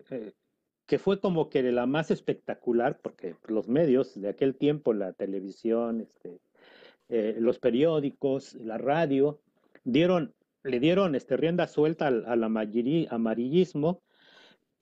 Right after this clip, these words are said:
porque se cuenta que en, eh, Leonard Cohen, primero te dije yo, estuvo en, en Hydra, ahí traba-, estuvo toda la década de los sesentas. En los setentas,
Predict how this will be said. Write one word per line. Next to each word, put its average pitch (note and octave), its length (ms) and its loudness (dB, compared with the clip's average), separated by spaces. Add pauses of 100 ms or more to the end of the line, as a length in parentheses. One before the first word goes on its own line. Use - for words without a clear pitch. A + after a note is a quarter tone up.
(120)
porque G#3+ 420 2
se G3+ 200 -2
cuenta F#3 500 -2
que E3+ 420 4
en, D3 200 -2
eh, C3+ 600 2
Leonard B3 360 2
Cohen, A#3+ 180 0
primero G#3 400 2
te E3 120 0
dije E3+ 280 0
yo, D#3 180 2
estuvo D#3 320 0
en, C3+ 140 -4
en C3 160 0
Hydra, D3+ 460 2
ahí B2+ 220 0
traba-, A#2+ 440 -2
estuvo D#3 400 -2 (200)
toda D#3 160 0
la D3+ 100 2
década C#3+ 180 2
de A#2+ 60 2
los A#2 120 -2
sesentas. D3 540 -4 (1160)
En C#3 160 2
los C3+ 120 2
setentas, E3+ 640 0